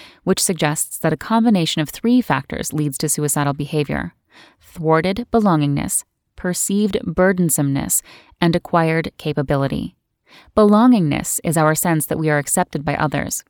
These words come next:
Being married, having children, and having many friends are all associated with lower rates of suicide.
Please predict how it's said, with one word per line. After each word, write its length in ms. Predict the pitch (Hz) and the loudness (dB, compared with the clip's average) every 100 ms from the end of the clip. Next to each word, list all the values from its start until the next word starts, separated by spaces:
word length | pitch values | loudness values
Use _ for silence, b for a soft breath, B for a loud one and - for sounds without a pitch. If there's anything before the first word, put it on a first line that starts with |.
| _ | _
Being 220 | - 160 151 | -2 0 2
married, 400 | 139 135 170 - | 0 -2 -6 -10
having 300 | - 165 156 | -6 -2 -2
children, 440 | 151 151 143 147 180 | -2 -4 -2 -2 -2
and 160 | - | -2
having 260 | 160 160 160 | -2 -2 0
many 220 | 160 147 | 0 -2
friends 460 | - 220 202 143 143 | -2 0 0 0 0
are 120 | 147 | 0
all 240 | 208 240 | 4 4
associated 560 | 226 - 180 - 156 147 | 2 0 -2 0 -2 -2
with 120 | 147 | -2
lower 260 | 151 165 180 | 0 0 0
rates 260 | 151 139 | 0 -2
of 80 | 139 | -4
suicide. 560 | - 180 160 151 - | -2 -2 -2 -4 -6